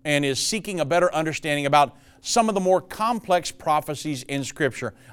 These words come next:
I know a lot of pastors that won't even touch the book of Revelation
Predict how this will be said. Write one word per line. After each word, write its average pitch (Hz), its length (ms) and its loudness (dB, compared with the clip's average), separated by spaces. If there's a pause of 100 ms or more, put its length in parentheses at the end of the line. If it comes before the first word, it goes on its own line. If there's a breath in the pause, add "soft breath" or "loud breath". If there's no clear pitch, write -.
I 170 80 -2
know 202 100 6
a - 20 6
lot 165 160 4
of 156 60 -6
pastors 135 460 -2
that 131 140 2
won't 147 180 -4
even 127 320 -6
touch - 420 2 (300 soft breath)
the 143 100 -6
book 147 140 0
of 147 60 -10
Revelation 120 640 -2